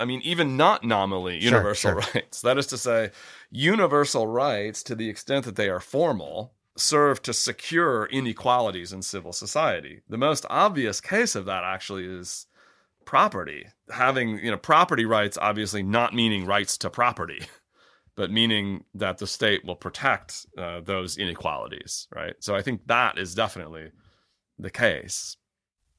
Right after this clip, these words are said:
Speaker 2: I want to discuss Marx's critique of social democracy and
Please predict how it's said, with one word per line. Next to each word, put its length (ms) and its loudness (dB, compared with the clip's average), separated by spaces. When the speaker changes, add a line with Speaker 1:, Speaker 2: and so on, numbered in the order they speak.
Speaker 2:
I 60 8
want 220 10
to 40 4
discuss 520 2
Marx's 500 2
critique 460 -2
of 100 -2
social 380 4
democracy 920 0
and 580 0